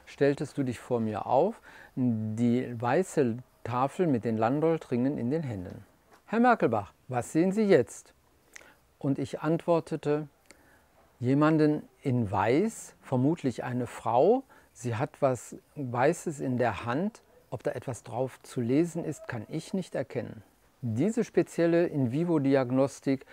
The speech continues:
war für mich ein im wahrsten Sinne des Wortes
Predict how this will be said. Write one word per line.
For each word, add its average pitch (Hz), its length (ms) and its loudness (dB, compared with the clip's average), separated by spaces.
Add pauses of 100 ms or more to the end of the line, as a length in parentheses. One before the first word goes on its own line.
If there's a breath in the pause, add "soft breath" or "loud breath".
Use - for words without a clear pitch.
(200 loud breath)
war 123 160 -2
für 123 160 -2
mich 139 320 0
ein 131 300 -2
im 117 320 -8
wahrsten 135 420 0
Sinne 123 260 2
des 110 220 -4
Wortes 120 560 0